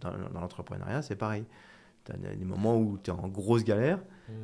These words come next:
Speaker 1: Sur le moment, tu te dis
Speaker 2: Alors, parle-en, ouais, parce que ça serait bien de prendre deux exemples, si tu le
Speaker 1: Ouais.
Speaker 2: veux bien.
Speaker 1: Ouais.
Speaker 2: Euh, notamment, il y a beaucoup de gens qui nous écoutent qui sont chefs d'entreprise,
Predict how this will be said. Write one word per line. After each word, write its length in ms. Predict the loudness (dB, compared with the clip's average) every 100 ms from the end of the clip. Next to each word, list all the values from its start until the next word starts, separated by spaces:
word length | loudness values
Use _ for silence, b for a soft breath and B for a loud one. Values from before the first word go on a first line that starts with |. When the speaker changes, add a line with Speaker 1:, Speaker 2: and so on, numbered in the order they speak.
| -10
Speaker 1:
Sur 180 | -2 2
le 40 | 6
moment, 300 | 6 6 4
tu 120 | 2
te 40 | -6
dis 40 |
Speaker 2:
Alors, 120 | -4
parle-en, 400 | -4 -4 -4 -4
ouais, 100 | -4
parce 180 | -4 -6
que 40 |
ça 160 | -6 -8
serait 140 | -6 -8
bien 140 | -6
de 60 | -6
prendre 240 | -6 -4
deux 180 | -4 -2
exemples, 380 | -2 -4 -6 -10 -20 _
si 160 | -20
tu 120 | -12 -2
le 60 |
Speaker 1:
Ouais. 80 | 0
Speaker 2:
veux 60 | 2
bien. 260 | 0 -4 B 0
Speaker 1:
Ouais. 160 | 0 0 -6
Speaker 2:
Euh, 500 | -4 0 0 0 0 -4
notamment, 640 | -4 -4 -2 -2 -2 -4 -6 B B -14
il 80 | -4
y 60 |
a 40 | -4
beaucoup 220 | -2 -4
de 40 |
gens 80 | -4
qui 140 | -2 -2
nous 120 | -4
écoutent 200 | -6 -8
qui 140 | -10
sont 560 | -10 -8 -8 -6 -8 -10
chefs 160 | -10 -10
d'entreprise, 400 | -10 -12 -14